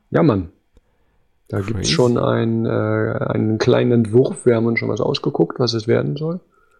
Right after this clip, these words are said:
Speaker 1: Äh, überm, überm Bildschirm, das, da, die, die Fläche.
Speaker 2: Ja.
Speaker 1: Und, äh, genau. Und da
Speaker 2: Aha.
Speaker 1: soll gemarelt werden.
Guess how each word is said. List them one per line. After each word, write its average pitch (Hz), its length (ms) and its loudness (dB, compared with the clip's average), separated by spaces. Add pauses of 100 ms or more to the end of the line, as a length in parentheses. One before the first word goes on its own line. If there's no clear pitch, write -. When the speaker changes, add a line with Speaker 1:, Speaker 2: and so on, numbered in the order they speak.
(520)
Speaker 1:
Äh, 110 580 4
überm, 123 380 4
überm 135 240 4
Bildschirm, 117 360 0
das, - 360 -4
da, 101 300 -8
die, 98 220 -8
die 98 320 -10
Fläche. 104 340 -10 (500)
Speaker 2:
Ja. 107 420 0 (640)
Speaker 1:
Und, 110 680 0
äh, 101 500 2
genau. 139 320 2 (1500)
Und 101 160 2
da 101 120 2
Speaker 2:
Aha. 104 60 4
Speaker 1:
soll 120 360 4
gemarelt 110 760 2
werden. 95 400 2